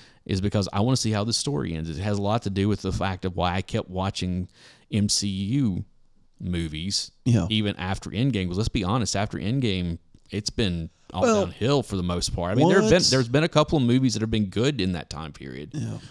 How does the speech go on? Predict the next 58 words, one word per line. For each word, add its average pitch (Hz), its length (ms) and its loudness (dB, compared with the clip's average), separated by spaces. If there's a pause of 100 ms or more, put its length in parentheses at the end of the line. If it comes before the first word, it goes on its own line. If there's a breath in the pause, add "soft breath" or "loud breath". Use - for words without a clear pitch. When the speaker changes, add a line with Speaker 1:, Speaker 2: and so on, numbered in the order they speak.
(140 loud breath)
Speaker 1:
but 110 420 4
it's 117 220 0
still 147 220 6
been 120 140 6
one 107 120 2
of 107 60 4
those. 98 100 2
But 110 340 -4
that 131 120 6
ultimately 151 280 4
what 123 120 4
it 95 80 -4
came 120 160 2
down 160 220 2
to, 69 200 -2
is 85 100 -4
that 95 200 -2
was 113 200 0
the 110 200 -4
end 127 260 0
of 101 100 0
that 107 200 0
story 120 540 0
that 95 120 -4
they 107 120 0
had 104 100 0
been, 101 300 0
they 101 120 0
had 101 100 0
been 95 140 2
doing 90 260 0
for 85 200 -10 (160)
eight 95 200 -6
years 80 360 -8
or 82 60 -10
whatever 107 240 4
Speaker 2:
Yeah. 92 100 4
Speaker 1:
it 82 80 -2
was, 76 340 -10
or 71 100 -8
eleven 85 340 -4
years, 78 240 -6
I 85 80 -6
guess, - 160 -10
at - 60 -18
that - 160 -8
point. 82 260 -6 (360 loud breath)
It's - 100 -4
like, 110 140 0
"No, 143 220 6
that's 120 240 4
awesome. 127 480 2 (680)
They, 110 180 2
they 104 220 0
built 120 340 2 (240)
all 113 220 2
through 170 300 6
this, 107 520 4